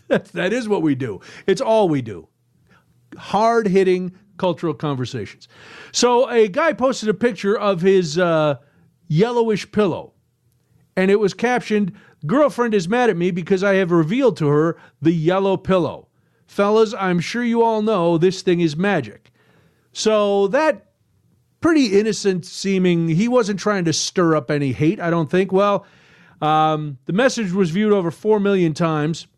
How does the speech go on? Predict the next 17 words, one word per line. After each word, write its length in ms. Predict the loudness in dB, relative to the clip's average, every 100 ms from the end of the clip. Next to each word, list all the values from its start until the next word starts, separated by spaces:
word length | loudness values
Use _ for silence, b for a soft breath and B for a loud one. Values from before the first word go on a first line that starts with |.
| _ _ _ _ _ _ _ -4
and 260 | 0 2 2
then 200 | 2 2
there 160 | 4
were 160 | 4 2
people 360 | 0 -4 0 0
on 280 | 2 0 0
both 260 | -2 -2
sides. 480 | -4 -4 -2 -4 -6 B B B
Now, 220 | -4 -2
I, 220 | -4 -6 -10 _ b b b _ _ _
I'm 220 | -4 -4
going 260 | 2 2 2
to, 120 | -4 -12 -10
I'll 200 | -4 -4
cop 360 | -4 -6 -6 -2
to 100 | 0
this. 260 | 0 -2